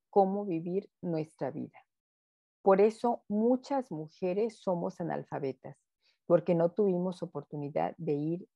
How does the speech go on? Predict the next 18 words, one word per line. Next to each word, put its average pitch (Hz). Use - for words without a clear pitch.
a 147
la 127
escuela". -
Ya 226
cuando 269
estamos 233
un 208
poco 202
grandes, 170
nuestros 196
padres 240
nos 240
obligan 196
a 175
casarnos 202
a 165
la 147
fuerza. 143